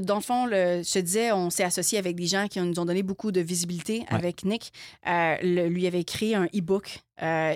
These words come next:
Speaker 1: et on, on a eu des affiliés, donc, avec des listes massives de huit cent mille personnes qui ont cru en ce produit-là et qui ont décidé d'être affiliés sur le projet.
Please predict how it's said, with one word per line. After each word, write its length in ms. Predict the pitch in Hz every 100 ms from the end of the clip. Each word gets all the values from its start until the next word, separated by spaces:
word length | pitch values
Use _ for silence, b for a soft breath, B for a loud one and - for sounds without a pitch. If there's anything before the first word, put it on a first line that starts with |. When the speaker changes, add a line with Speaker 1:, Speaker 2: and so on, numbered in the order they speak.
| -
Speaker 1:
et 280 | 180 180 175
on, 340 | 170 170 180 175
on 60 |
a 60 | 185
eu 140 | 208
des 180 | 185 190
affiliés, 380 | 196 - 180 196
donc, 260 | 185 190 196 - -
avec 240 | 175 180
des 120 | 170 175
listes 300 | 180 196 185
massives 640 | 185 202 - - 202 185
de 80 | 170
huit 180 | 165 180
cent 220 | - 180
mille 200 | 190 190
personnes 500 | 170 - 190 190 202 B B B
qui 140 | - 196
ont 160 | 185
cru 340 | 165 - 220 220
en 80 | 208
ce 100 | -
produit-là 480 | 175 170 175 214
et 40 | 269
qui 100 | -
ont 60 | 175
décidé 300 | 165 - 196
d'être 260 | 175 -
affiliés 300 | 160 - 180
sur 200 | 185 170
le 80 | 156
projet. 320 | - 160 180